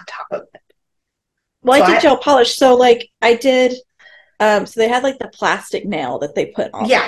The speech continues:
Speaker 2: there.
Speaker 1: Yeah,
Speaker 2: And then
Speaker 1: that
Speaker 2: they put some powder that said "Fill" on it. And then
Speaker 1: Yeah.
Speaker 2: they did gel nail paint. Like, then they painted with
Speaker 1: Yeah.
Speaker 2: gel.
Speaker 1: That's what I do
Speaker 2: That
Speaker 1: every
Speaker 2: was the
Speaker 1: time I do my
Speaker 2: first time.
Speaker 1: nails. Oh, okay.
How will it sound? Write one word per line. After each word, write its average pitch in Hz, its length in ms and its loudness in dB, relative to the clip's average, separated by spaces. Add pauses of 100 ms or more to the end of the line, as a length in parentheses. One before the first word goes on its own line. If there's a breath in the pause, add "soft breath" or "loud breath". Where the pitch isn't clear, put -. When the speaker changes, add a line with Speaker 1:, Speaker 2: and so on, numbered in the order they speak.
Speaker 2:
there. - 140 -20 (360)
Speaker 1:
Yeah, 302 360 0
Speaker 2:
And 220 220 2
then 220 300 2
Speaker 1:
that - 100 -16 (180)
Speaker 2:
they 202 200 0
put 220 260 -2
some 208 240 -10
powder 214 460 -4
that 165 160 -6
said 190 180 -8
"Fill" 208 560 -6 (160)
on 226 180 -6
it. 262 260 -2 (240)
And 208 200 0
then 226 100 4
Speaker 1:
Yeah. 220 200 4
Speaker 2:
they 214 60 -6
did 196 180 0
gel 175 220 2
nail 160 220 -6
paint. 196 420 -8
Like, - 180 -2
then 185 100 -8
they 160 100 -4
painted 247 340 -4
with - 120 -12
Speaker 1:
Yeah. 214 180 0
Speaker 2:
gel. - 320 -6 (400)
Speaker 1:
That's 208 220 2
what 226 80 2
I 208 60 6
do 202 100 4
Speaker 2:
That - 80 0
Speaker 1:
every 196 120 6
Speaker 2:
was 202 100 0
the 214 100 -2
Speaker 1:
time - 20 -4
I - 20 -10
do - 80 0
my 190 60 0
Speaker 2:
first 175 140 -6
time. - 40 -4
Speaker 1:
nails. - 340 -10 (360)
Oh, 240 220 6
okay. - 180 -8